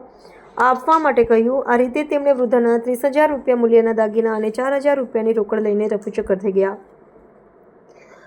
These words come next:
આજ દિવસે આ ઘટનાથી અઢી કલાક પહેલા આજ ટોળકીએ નગર બેની રહેવાસી વસલાબેન હેડાઉને પણ આવી જ રીતે છેતરીને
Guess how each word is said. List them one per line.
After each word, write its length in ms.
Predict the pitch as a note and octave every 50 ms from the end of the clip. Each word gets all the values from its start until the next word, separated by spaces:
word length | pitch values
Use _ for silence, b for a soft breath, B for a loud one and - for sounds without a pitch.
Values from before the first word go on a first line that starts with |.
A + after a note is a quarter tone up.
| B B B B -
આજ 200 | C#4 C#4 C4 B3+
દિવસે 300 | D#4 F4 E4+ - G#4 F#4+
આ 80 | F4+
ઘટનાથી 440 | D#4 E4 D#4+ E4 E4 D#4+ D#4 E4 D#4+
અઢી 140 | D4+ C#4 C#4+
કલાક 320 | D4 C#4+ C#4 C4+ C4 C4+
પહેલા 240 | - C4+ C4 C4 B3+
આજ 180 | B3+ B3+ B3 B3 B3+ -
ટોળકીએ 320 | B3 A#3+ A#3+ A#3 B3 B3
નગર 340 | A#3+ A#3 A3+ A3+ B3 A#3 A3+
બેની 300 | A3+ G#3+ A#3 A3+ A3+ A#3
રહેવાસી 480 | A3+ A3+ G#3+ A3 A3 A3 G#3+ A3 A#3 A#3
વસલાબેન 600 | A3 G#3+ A3 A#3 A3 G#3+ G#3+ G#3+ A3 A3 A3 A3+
હેડાઉને 440 | G#3+ A#3 G#3 A3 A3 A3 A3+ A#3+ B3+
પણ 180 | B3 - C#4
આવી 180 | C4 A#3 A3+ G#3+
જ 60 | G#3
રીતે 240 | A3 G#3+ G#3+ A3 A3
છેતરીને 600 | A3 - A#3 G3+ G3+ - B3+ A#3+ A3 A3+ B3